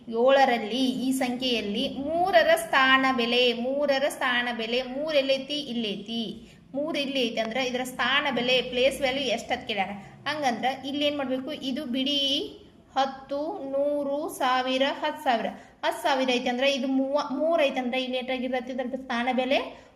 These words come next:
ಮೂವತ್ತ ಸಾವಿರ ಆಗಿರ್ತೈತಿ. ಅದರ ಪ್ಲೇಸ್ ವ್ಯಾಲ್ಯೂ ಎಷ್ಟಾಗಿರ್ತೈತಿ? ಮೂವತ್ತು ಸಾವಿರ ಆಗಿರ್ತದೆ. ಇಲ್ಲಿ ನೆಕ್ಸ್ಟ್ ಪ್ರಶ್ನೆ ಏನೈತೆ ಅಂದ್ರೆ,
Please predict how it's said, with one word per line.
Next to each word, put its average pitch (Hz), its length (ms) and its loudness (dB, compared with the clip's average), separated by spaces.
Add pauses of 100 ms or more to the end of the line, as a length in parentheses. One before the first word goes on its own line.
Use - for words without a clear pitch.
ಮೂವತ್ತ 254 520 2 (420)
ಸಾವಿರ 240 640 2
ಆಗಿರ್ತೈತಿ. 208 720 -4
ಅದರ 220 300 0
ಪ್ಲೇಸ್ 240 360 -2
ವ್ಯಾಲ್ಯೂ 240 240 0
ಎಷ್ಟಾಗಿರ್ತೈತಿ? 240 760 -4 (300)
ಮೂವತ್ತು 247 380 0
ಸಾವಿರ 311 240 2
ಆಗಿರ್ತದೆ. 202 680 -4 (120)
ಇಲ್ಲಿ 330 280 0
ನೆಕ್ಸ್ಟ್ 277 260 0
ಪ್ರಶ್ನೆ 359 280 -4
ಏನೈತೆ 262 220 0
ಅಂದ್ರೆ, 226 180 0